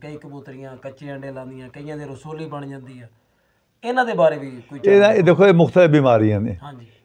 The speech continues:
Speaker 2: ਇਹ, ਇਹਦੀ ਵਜੂਹਾਤ ਪਹਿਲਾਂ ਪਤਾ ਲੱਗਣੀ ਚਾਹੀਦੀ।
Speaker 1: ਸਹੀ ਗੱਲ ਹੈ ਜੀ।
Speaker 2: ਕੁਛ ਕਬੂਤਰੀਆਂ ਪਹਿਲਣਾ ਹੀ ਨਹੀਂ ਆਂਡੇ ਲਾਉਂਦੀਆਂ,
Speaker 1: ਹਾਂਜੀ।
Speaker 2: ਕੁਛ ਕਬੂਤਰੀਆਂ ਪੁਰਾਣੀਆਂ, ਉਹਨਾਂ ਦੇ ਆਂਡੇ ਮੁੱਕ ਜਾਂਦੇ। ਗੋਰਾ ਕਹਿੰਦਾ, "ਅੱਸੀ ਆਂਡੇ ਲਾਉਂਦੀ ਕੁੱਲ ਕਬੂਤਰੀ।"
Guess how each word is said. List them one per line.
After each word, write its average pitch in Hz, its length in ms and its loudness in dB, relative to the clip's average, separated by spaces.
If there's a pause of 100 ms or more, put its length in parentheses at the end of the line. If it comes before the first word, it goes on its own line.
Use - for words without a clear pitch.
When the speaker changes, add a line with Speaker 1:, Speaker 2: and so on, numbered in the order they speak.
Speaker 2:
ਇਹ, 175 240 4
ਇਹਦੀ 185 220 8
ਵਜੂਹਾਤ 143 640 4
ਪਹਿਲਾਂ 139 200 4
ਪਤਾ 117 180 2
ਲੱਗਣੀ 107 240 2
ਚਾਹੀਦੀ। 98 460 0
Speaker 1:
ਸਹੀ 151 260 -14
ਗੱਲ 123 100 -14
ਹੈ 120 60 -20
ਜੀ। 117 60 -20 (160)
Speaker 2:
ਕੁਛ 190 200 2
ਕਬੂਤਰੀਆਂ 165 720 4 (420)
ਪਹਿਲਣਾ 196 360 6
ਹੀ 180 60 4
ਨਹੀਂ 170 100 4
ਆਂਡੇ 156 200 4
ਲਾਉਂਦੀਆਂ, 135 400 2 (800)
Speaker 1:
ਹਾਂਜੀ। 131 220 -16
Speaker 2:
ਕੁਛ 175 220 2
ਕਬੂਤਰੀਆਂ 175 440 2
ਪੁਰਾਣੀਆਂ, 160 520 2
ਉਹਨਾਂ 165 180 4
ਦੇ 156 80 2
ਆਂਡੇ 147 280 4
ਮੁੱਕ 143 200 2
ਜਾਂਦੇ। 123 440 0
ਗੋਰਾ 147 240 2
ਕਹਿੰਦਾ, 170 200 4
"ਅੱਸੀ 170 220 2
ਆਂਡੇ 160 200 4
ਲਾਉਂਦੀ 147 240 2
ਕੁੱਲ 135 220 0
ਕਬੂਤਰੀ।" 117 400 -4